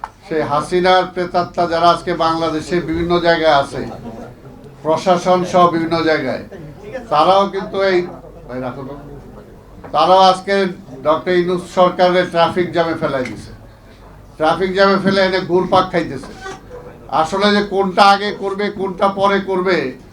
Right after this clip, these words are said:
এখন বোধহয় এইটাই ঠিক করতে পারতেছে না। এটা তো সবচেয়ে লজ্জার ব্যাপার, সবচেয়ে দুঃখের ব্যাপার যে পাঁচই আগস্টকে কেন্দ্র করে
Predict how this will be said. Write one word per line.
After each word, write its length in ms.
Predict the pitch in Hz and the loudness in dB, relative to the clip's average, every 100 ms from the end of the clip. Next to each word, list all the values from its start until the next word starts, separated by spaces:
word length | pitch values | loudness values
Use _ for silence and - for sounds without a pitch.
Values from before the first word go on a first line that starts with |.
| - - - | -20 -20 -4
এখন 300 | 151 170 196 | -2 0 0
বোধহয় 220 | 202 196 | 2 2
এইটাই 280 | 190 202 208 | 2 2 0
ঠিক 240 | 202 202 | 0 -4
করতে 220 | 202 185 180 | -4 -2 0
পারতেছে 400 | 170 - 123 117 | 0 0 -10 -12
না। 160 | 110 - - - - - - - - - | -14 -16 -18 -18 -18 -20 -20 -20 -18 -6
এটা 220 | 170 208 | 4 4
তো 180 | 208 208 | 6 4
সবচেয়ে 440 | 214 208 208 220 | 6 4 4 0
লজ্জার 500 | 214 208 185 220 214 | 4 4 6 4 6
ব্যাপার, 360 | 208 202 180 131 - - - - - - - - - - - - - | 4 4 2 2 -6 -20 -20 -20 -20 -20 -20 -20 -20 -20 -20 -18 0
সবচেয়ে 340 | 196 196 214 | 0 2 -2
দুঃখের 420 | 180 208 - 233 220 | -2 -4 2 2 4
ব্যাপার 360 | 214 208 165 - - - - - - - - - - 143 | 4 4 0 -2 -18 -20 -20 -20 -20 -20 -20 -20 -16 -4
যে 120 | 175 | -4
পাঁচই 400 | 175 185 190 208 | 4 4 4 2
আগস্টকে 540 | 214 214 214 214 208 | 2 2 -2 -2 -4
কেন্দ্র 340 | 202 202 202 214 | -2 -2 0 0
করে 400 | 220 226 233 | 4 6 8